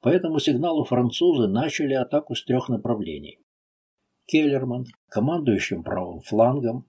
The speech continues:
соединился с Дюфрёсом и атаковал город через Каподимонте и Каподикино. Двойная атака должна была образовать клещи, которые сомкнутся у ворот Святого Януария на улице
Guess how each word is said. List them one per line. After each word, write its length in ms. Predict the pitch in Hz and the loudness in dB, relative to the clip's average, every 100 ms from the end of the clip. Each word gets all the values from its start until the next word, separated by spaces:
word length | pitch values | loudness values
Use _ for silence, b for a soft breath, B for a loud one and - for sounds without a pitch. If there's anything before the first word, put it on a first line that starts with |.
| _ | _
соединился 840 | - 110 113 117 165 208 - - - | -2 2 4 4 2 0 -4 -8 -6
с 180 | 113 | -2
Дюфрёсом 760 | 101 95 - 101 151 - 127 120 | 0 0 0 -2 -4 -4 -4 -4
и 80 | - | -2
атаковал 560 | 104 113 - 151 165 120 | -2 -2 0 0 2 0
город 340 | 120 135 123 | 2 0 0
через 500 | - 117 101 - - _ | 0 2 0 -4 -12 _
Каподимонте 920 | - 110 101 90 87 117 151 135 - - - | -6 -2 -2 -2 0 0 0 -4 -6 0 4
и 240 | 151 - _ | 4 4 _
Каподикино. 840 | - - 110 123 127 - 78 73 - _ _ | -2 0 0 0 -2 -4 -6 -8 -12 _ _
Двойная 680 | 101 87 110 123 135 139 135 | -8 0 2 2 0 0 0
атака 380 | 131 170 170 113 | 0 -2 -2 -4
должна 380 | 87 95 104 139 | -4 -4 -2 -2
была 240 | 131 131 | 0 0
образовать 580 | 107 113 110 127 135 - | 0 -2 0 0 -2 0
клещи, 580 | 139 156 - - - - | 4 4 2 -6 -10 -8
которые 440 | - 104 104 95 90 | -8 -2 -2 -2 -6
сомкнутся 760 | - 80 110 139 147 - 127 - | -8 -10 -4 -2 -2 -4 -6 -8
у 120 | - 117 | -4 0
ворот 280 | 151 165 | 0 0
Святого 420 | - 107 - 113 92 | -4 -4 0 0 0
Януария 680 | 90 87 101 123 135 120 | -6 -4 -2 0 0 -2
на 140 | 107 92 | -2 0
улице 520 | 117 110 - 107 | 0 0 -2 -6